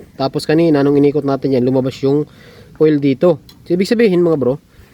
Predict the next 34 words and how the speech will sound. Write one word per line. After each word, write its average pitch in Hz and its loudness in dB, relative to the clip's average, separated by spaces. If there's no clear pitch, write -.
ito 185 -2
kasi 214 0
ang 175 -2
trabaho 180 0
ng 170 0
oil 160 2
pump 156 -4
mga 139 -2
bro, 117 -2
kaya 147 0
nga 135 -2
oil 139 0
pump, 135 -4
siya 165 -2
yung 165 0
nagpa-pump 139 -2
sa 127 -10
oil 123 0
para 131 -2
mag-circulate 127 -2
dun 180 2
sa 175 -4
buong 143 2
engine, 135 2
ah, 113 -4
asin 131 -2
natin 139 0
or 120 0
yung 120 0
engine 123 0
system. 113 -4
So 135 -6
mayroong 143 0
mga 143 2